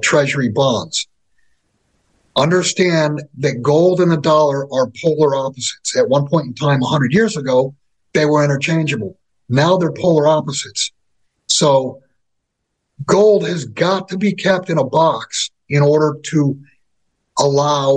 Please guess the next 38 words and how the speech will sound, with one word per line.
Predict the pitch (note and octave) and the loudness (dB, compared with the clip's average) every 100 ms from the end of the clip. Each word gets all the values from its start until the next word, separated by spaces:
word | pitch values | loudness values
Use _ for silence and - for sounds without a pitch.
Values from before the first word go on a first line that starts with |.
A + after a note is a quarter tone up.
| - | 2
or | C#3 C3+ | 0 0
even | C3+ C3 - | -2 -4 0
aid | D#3 E3+ C3 A#2+ - _ _ _ _ | 2 2 0 -6 -12 _ _ _ _
the | D#3 | 0
U | D3 D#3 D3 | 4 4 2
S | C#3+ | 0
Treasury | - E3+ D#3 - C3 | -2 0 0 -2 -2
to | B2+ | -4
borrow | A#2 C#3 D3+ D3 | 0 2 2 0
the | B2+ B2+ | -4 -8
amounts | B2+ B2 A#2+ - - - | -8 -8 -6 -8 -8 -6
that | C3 | -2
they're | C3+ | 0
borrowing, | A#2+ D#3 D#3+ G2+ F#2+ | 2 2 2 -2 -8
because | A#2+ A2+ B2+ - | -12 -8 -6 -4
they're, | B2 - _ | -6 -8 _
they're | A#2+ G#2+ | -8 -4
putting | D#3+ C#3+ | 0 0
the | C3+ | -2
facade | - C3+ - D3+ D3+ | -4 -4 0 2 2
up | A#2+ - | 0 -6
that | B2+ A#2+ - _ _ _ _ _ _ _ _ _ - | -4 -4 -8 _ _ _ _ _ _ _ _ _ -2
the | C#3 | 2
dollar | B2+ C3+ C3+ C3 | 2 2 0 0
is | B2 A#2 - | -4 -8 -10
strong. | - - - D#3 G#2+ F#2 - _ _ _ _ | -8 -4 0 0 -2 -8 -18 _ _ _ _
The | C#3 | 0
whole | E3+ E3+ | 2 2
idea, | D3 D#3+ D#3 C#3+ - _ _ _ | 0 -2 0 0 -4 _ _ _
they're | D3+ C#3 | -4 -2
trying | F3+ E3 | 0 0
to | C#3 | 0
show | - F3+ F#3 | 0 2 2
you | D#3+ D3+ | 4 2
or | B2+ A2+ | 0 -2
paint | - E3 C#3+ | 0 0 -2
the | |
picture, | C#3 G3+ - - C3+ | -2 0 0 -4 -8